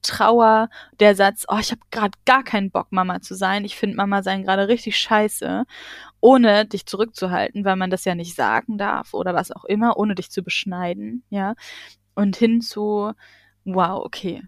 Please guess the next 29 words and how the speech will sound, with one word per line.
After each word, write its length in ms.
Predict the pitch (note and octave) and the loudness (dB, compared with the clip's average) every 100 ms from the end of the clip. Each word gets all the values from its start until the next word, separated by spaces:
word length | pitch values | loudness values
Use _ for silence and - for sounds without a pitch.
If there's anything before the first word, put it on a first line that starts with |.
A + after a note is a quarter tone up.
| - | -2
jetzt 240 | G#3 G3 | -2 0
haben 140 | G3+ | -2
wir 100 | G3 - | -2 -2
alles 400 | - B3+ C#4 - | 2 4 2 0
rausgelassen 920 | A3 A#3 A3+ - F#3 F#3+ - G3+ G#3 A3+ | 0 0 -2 -4 -4 -4 -6 -6 -6 -8
und 280 | - F#3 | -4 -4
jetzt 440 | F3+ F3+ G#3+ G3+ - | -4 2 4 4 -2
gehen 180 | G3+ F3+ | -4 -4
wir 120 | F3 | -6
deep 320 | F3 E3+ - - | -8 -12 -10 -6
und 180 | G3 | 0
jetzt 240 | G3+ G#3 - | 2 0 0
gehen 180 | G3 F#3+ | -2 -2
wir 100 | F3+ | -4
ins 160 | F3+ | -6
Embodiment, 720 | - F#3 G#3+ G#3+ G#3+ G3+ G3+ | -10 -2 2 2 2 0 -2
jetzt 200 | F#3 - | -4 -4
hol-, 120 | F#3 - | -6 -2
hören 240 | G3 G3 | 2 2
wir 60 | F#3 | 0
uns 220 | F#3 F#3+ | -6 -4
richtig 380 | A3 G#3 G3+ - _ - | -4 -4 -8 -14 _ -2
empowernde 680 | G3+ G3 G#3 G3+ G3 F#3+ | -2 2 4 4 2 -2
Vorträge 600 | F#3+ A3 G#3+ - G3 G3 - | -2 2 2 0 -2 -2 -2
an, 300 | G3+ G3 G3 - - - | -2 -4 -6 -12 -14 -2
jetzt 200 | G#3 - | -2 0
machen 320 | F#3 G3 G3 | 0 0 -2
wir 160 | F#3+ F#3+ | -2 -2
eine 260 | F#3+ G3 | -2 -4